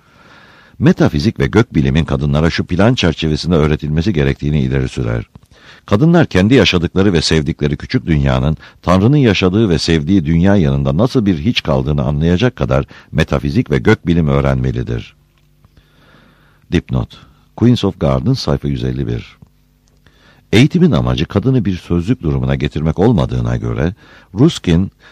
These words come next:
kadınların boş yere tarih ve coğrafya ile kafalarını yormamalarını önerir. Dipnot adı geçen yapı sayfa yüz elli. Tarih konusunda geçmişteki romantik dramlarla dinsel gösterileri bilmeleri yeterlidir.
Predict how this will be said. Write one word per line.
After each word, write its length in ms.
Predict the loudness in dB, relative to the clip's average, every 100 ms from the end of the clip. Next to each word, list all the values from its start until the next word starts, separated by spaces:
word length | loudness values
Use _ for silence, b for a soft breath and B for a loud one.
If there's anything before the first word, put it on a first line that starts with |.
| b
kadınların 540 | -2 0 2 2 2 2
boş 220 | 0 0
yere 160 | -2
tarih 400 | 0 0 0 0
ve 100 | -2
coğrafya 420 | 0 0 -2 -4 -4
ile 100 | -4
kafalarını 500 | -4 -2 -2 -2 0
yormamalarını 720 | 0 2 0 0 -2 -2 -4
önerir. 520 | -4 -6 -8 -12 -16 _ _ _ _ _ _ _ b b b b _
Dipnot 400 | -2 -2 -4 -4
adı 120 | -6
geçen 300 | -4 -4 -4
yapı 240 | -6 -6 -8
sayfa 320 | -4 -2 -2
yüz 200 | -2 -2
elli. 400 | -4 -4 -6 -8 -12 _ _ _ b b b b _
Tarih 280 | 2 4 2
konusunda 460 | 2 0 0 -2
geçmişteki 600 | 0 0 0 -2 -2 0
romantik 480 | 0 0 0 0 -4
dramlarla 540 | -2 -2 0 0 0 0
dinsel 360 | 0 2 2
gösterileri 640 | 2 -2 0 -2 0 -2 -2
bilmeleri 440 | -2 -2 -2 0
yeterlidir. 800 | -2 -2 -4 -4 -8 -8 -10